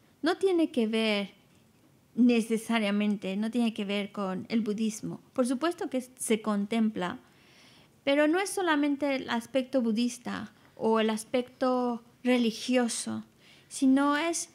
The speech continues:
sentido común. ¿Qué preparativos podemos hacer para que, eh, estemos bien después de esta vida?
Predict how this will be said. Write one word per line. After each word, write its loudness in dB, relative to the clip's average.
sentido 0
común. 2
¿Qué 4
preparativos 0
podemos 0
hacer -2
para -2
que, -6
eh, -20
estemos 2
bien 2
después -2
de -2
esta -8
vida? -6